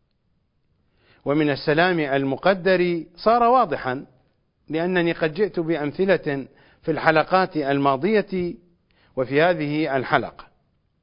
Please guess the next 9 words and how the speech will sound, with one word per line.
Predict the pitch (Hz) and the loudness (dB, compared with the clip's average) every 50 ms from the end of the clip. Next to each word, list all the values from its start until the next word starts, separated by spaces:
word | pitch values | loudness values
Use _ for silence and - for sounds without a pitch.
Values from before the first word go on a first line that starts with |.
| _ _ _ _ _ _ _ _ _ _ _ _ _ _ _ _ _ _ _ _ _ _ _ _ _ _ _ _ _ _ _ _ _ _ _ _ _ _ - - | _ _ _ _ _ _ _ _ _ _ _ _ _ _ _ _ _ _ _ _ _ _ _ _ _ _ _ _ _ _ _ _ _ _ _ _ _ _ 0 2
إلى | 226 277 294 | 4 6 6
أن | 294 285 254 247 240 233 254 | 4 4 2 2 4 4 2
نصل | 285 285 - 285 269 262 262 262 269 262 - - - _ _ _ _ _ _ _ _ _ _ _ _ _ _ _ _ _ _ _ _ _ - 170 | 2 2 2 2 4 4 4 4 2 0 -4 -8 -16 _ _ _ _ _ _ _ _ _ _ _ _ _ _ _ _ _ _ _ _ _ -2 0
إلى | 175 190 | 4 4
هذه | 190 185 185 214 247 262 247 226 226 214 214 220 220 226 - 180 | 6 6 6 4 4 2 2 2 2 2 4 2 2 2 2 0
الصيغة | 190 - - 254 262 233 175 170 139 - - 120 117 120 - _ _ _ _ _ _ _ _ _ _ _ _ _ _ _ _ _ _ - | 0 0 0 2 2 2 2 2 -2 -2 -4 -8 -8 -8 -10 _ _ _ _ _ _ _ _ _ _ _ _ _ _ _ _ _ _ -4
من | 147 165 180 175 | 0 2 2 2
صيغ | 165 - 202 220 220 214 185 | 2 2 2 4 4 4 2
السلام، | 202 - - - 170 156 156 143 117 95 | 0 -2 0 0 2 2 4 2 0 -2